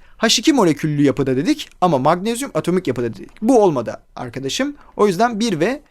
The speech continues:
iki ortaktır. Şimdilik, e, çözeceğimiz sorular da bu kadar.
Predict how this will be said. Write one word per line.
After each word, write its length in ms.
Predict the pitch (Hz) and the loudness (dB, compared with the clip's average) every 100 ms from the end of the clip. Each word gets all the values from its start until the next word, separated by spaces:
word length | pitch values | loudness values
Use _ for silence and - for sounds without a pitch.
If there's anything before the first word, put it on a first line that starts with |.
| _ - - | _ -14 -4
iki 320 | 190 - 107 - _ | -2 0 -2 -8 _
ortaktır. 580 | 170 160 147 123 - - - _ _ _ _ _ _ _ _ _ _ _ - - | 2 2 0 -6 -14 -20 -20 _ _ _ _ _ _ _ _ _ _ _ -20 -18
Şimdilik, 520 | - 330 330 320 311 | 0 2 4 4 2
e, 320 | 214 208 208 202 | 0 4 4 4
çözeceğimiz 440 | 269 254 254 240 | 2 2 2 2
sorular 340 | - 214 196 151 | 2 4 4 2
da 100 | 175 | -2
bu 60 | |
kadar. 400 | - 240 240 - | 0 2 0 -4